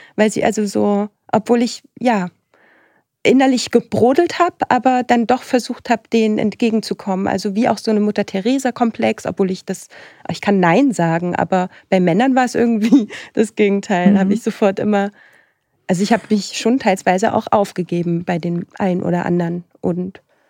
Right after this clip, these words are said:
Speaker 1: man hat mir wehgetan dann halt.
Speaker 2: Ja.
Speaker 1: Und das lass ich heute gar nicht mehr zu. Aber jetzt stehe ich eher vor der Frage, was passt jetzt wirklich zu mir? Also, und da muss ich vielleicht nur auf mich hören. Aber ja, auf jeden Fall war's durch die Bank weg irgendwelche kranken Freaks,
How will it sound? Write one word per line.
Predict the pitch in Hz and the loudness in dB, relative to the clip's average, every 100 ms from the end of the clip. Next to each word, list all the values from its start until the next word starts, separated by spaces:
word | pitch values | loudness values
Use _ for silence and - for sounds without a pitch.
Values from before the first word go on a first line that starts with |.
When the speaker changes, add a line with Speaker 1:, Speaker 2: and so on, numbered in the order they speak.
| _ _ _ _ - | _ _ _ _ -2
Speaker 1:
man | 190 | 0
hat | 196 196 | 0 0
mir | 190 | 0
wehgetan | 214 262 - - 165 170 | 2 0 -4 -6 -4 -4
dann | 170 160 | -6 -8
halt. | 170 170 - _ _ | -10 -12 -16 _ _
Speaker 2:
Ja. | 196 185 175 180 _ _ - | 2 4 2 -2 _ _ -4
Speaker 1:
Und | 190 165 | -4 -2
das | 175 - | -4 -2
lass | 190 180 185 | -2 -2 -2
ich | - | 0
heute | 170 170 | 0 0
gar | 196 175 | 2 2
nicht | 208 208 | 2 2
mehr | 180 | 0
zu. | - - 170 | -2 -6 0
Aber | 175 170 | 0 2
jetzt | 180 180 - - | 0 -2 -4 -12
stehe | - 185 | 0 2
ich | 196 - | 2 2
eher | 202 202 | 2 2
vor | 202 | 0
der | 185 | 0
Frage, | - - 185 185 185 - _ | 0 2 2 2 -2 -4 _
was | 190 | -4
passt | - - - - | -4 -10 -8 -6
jetzt | 165 - | -4 -4
wirklich | 160 165 - | -4 -4 -8
zu | - | -6
mir? | 170 170 170 | -2 -2 -2
Also, | 180 170 175 175 - - - _ | -4 -4 -6 -8 -18 -20 -20 _
und | - 180 | -2 2
da | 175 | 2
muss | 196 196 | 2 -2
ich | - | -2
vielleicht | 202 190 202 | 0 2 2
nur | 190 | 2
auf | 175 - | 2 -2
mich | 175 - | -4 0
hören. | 226 175 - | 2 2 -2
Aber | 175 185 | -2 0
ja, | 180 165 175 _ - | 0 -2 -4 _ -12
auf | 185 | 0
jeden | 208 202 | 2 2
Fall | 202 185 | 2 0
war's | 180 | 0
durch | - 196 | -2 -2
die | 196 | -2
Bank | - 185 190 | -4 -4 -4
weg | 185 - - | -6 -8 -10
irgendwelche | 185 180 180 180 | -6 -4 -4 -6
kranken | 175 - 170 165 | -8 -8 -6 -8
Freaks, | 151 - 175 - - | -8 -4 -4 -6 -20